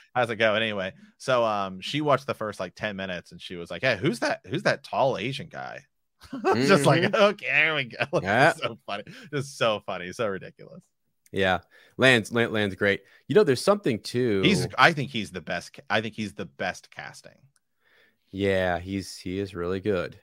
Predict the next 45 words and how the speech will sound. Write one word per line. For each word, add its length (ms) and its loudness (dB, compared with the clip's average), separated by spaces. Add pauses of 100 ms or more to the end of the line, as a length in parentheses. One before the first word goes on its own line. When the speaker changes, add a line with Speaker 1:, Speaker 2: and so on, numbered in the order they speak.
(140)
Speaker 2:
Um, 600 0 (340)
I 60 -2
haven't 120 6
really 140 2
thought 260 2
much 260 -2
too, 400 0
'cause 120 -4
they 100 6
all 180 10
kinda 220 -2
just 240 -8
feel 520 -2 (400)
Speaker 1:
They 120 6
all 120 10
Speaker 2:
so 120 0
Speaker 1:
feel 80 0
great, 360 -10
but 160 4
I, 120 10
Speaker 2:
Yeah. 60 6
Speaker 1:
to 160 -4
me, 320 -2
he, 140 -12
to 140 -6
me, 100 -4
Speaker 2:
Yeah. 140 -2
Speaker 1:
he 100 -2
is, 220 -2
like, 400 -4 (720)
he 180 -2
is 220 -2
the, 100 -4 (100)
to 120 -6
me, 160 -10
he 160 -6
is 160 -6
the 120 -8
most 960 -6
just, 220 -10
and 240 -2
it, 80 -8
it, 280 -6
it's 240 -4
because, 400 -6